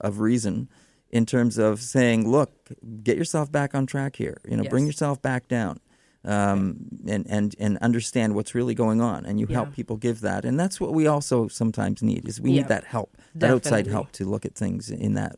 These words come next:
Speaker 1: in that way.
Speaker 2: Definitely. I, s-, I, I say to them, sometimes I'm putting out fires, other
Speaker 1: Mm-hmm.
Speaker 2: times I'm lighting fires.
Speaker 1: Mm.
Speaker 2: 'Cause I light fires under your dreams.
Speaker 1: Mm.
Speaker 2: That what you're going to have to do to correct some of the behaviors and,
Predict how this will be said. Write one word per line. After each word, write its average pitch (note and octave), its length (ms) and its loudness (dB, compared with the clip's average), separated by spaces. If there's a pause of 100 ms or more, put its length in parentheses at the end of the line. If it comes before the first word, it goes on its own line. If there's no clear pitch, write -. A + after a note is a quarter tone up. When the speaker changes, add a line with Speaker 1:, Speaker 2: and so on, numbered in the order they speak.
(100)
Speaker 1:
in G#2 100 2
that F#2+ 140 -2
way. C#3+ 60 0 (160)
Speaker 2:
Definitely. C#3 420 -4
I, F3 60 4
s-, - 200 -2 (100)
I, F#3 240 2
I F#3 60 0
say G#3 360 2
to G3 180 -2
them, F#3 320 0 (440)
sometimes A3 560 2
I'm E3 140 2
putting G3 340 2
out G3 220 -2
fires, G#3+ 580 0
other G#3+ 180 4
Speaker 1:
Mm-hmm. A3 100 2
Speaker 2:
times F3+ 160 0
I'm D3+ 120 -2
lighting C3 360 -4
fires. A#2+ 400 -6
Speaker 1:
Mm. C3 260 2 (180)
Speaker 2:
'Cause F#3+ 140 2
I G#3 80 8
light A3 240 6
fires F#3 320 2
under E3+ 140 2
your D3+ 160 -2
dreams. C#3+ 420 -4
Speaker 1:
Mm. C3 320 4
Speaker 2:
That F#3 220 0
what G3+ 260 2
you're C#4 160 0
going F#3+ 320 2
to E3+ 60 -2
have D#3+ 320 -2
to F3+ 100 -2
do D#3 160 -2
to D3+ 160 -6
correct C#3+ 640 -6 (180)
some F3+ 320 0
of E3+ 220 -2
the D#3 160 -2
behaviors D#3 960 -4
and, C3 220 -8